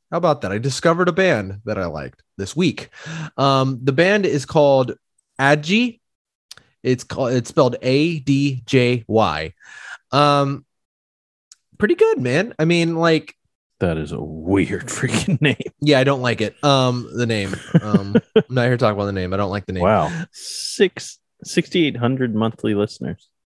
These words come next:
Speaker 1: Right. Um,
Speaker 2: Call getting in early here.
Speaker 1: I know. We're on the ground
Speaker 2: Sweet.
Speaker 1: floor.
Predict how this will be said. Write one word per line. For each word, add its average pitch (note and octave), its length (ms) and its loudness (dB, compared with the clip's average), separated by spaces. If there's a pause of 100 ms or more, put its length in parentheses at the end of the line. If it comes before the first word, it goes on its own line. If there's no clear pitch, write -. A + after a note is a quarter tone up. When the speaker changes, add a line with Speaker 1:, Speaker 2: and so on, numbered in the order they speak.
(280)
Speaker 1:
Right. A2+ 400 -2 (140)
Um, D3+ 420 2 (340)
Speaker 2:
Call A#2+ 180 2
getting G#2 260 0
in F2+ 120 0
early G2 340 2
here. G2 280 -4 (180)
Speaker 1:
I A#2 140 0
know. A2+ 380 0
We're A2 320 0
on A#2 140 -4
the A#2 60 -4
ground C3 260 4
Speaker 2:
Sweet. A#2 80 -6
Speaker 1:
floor. A2 380 0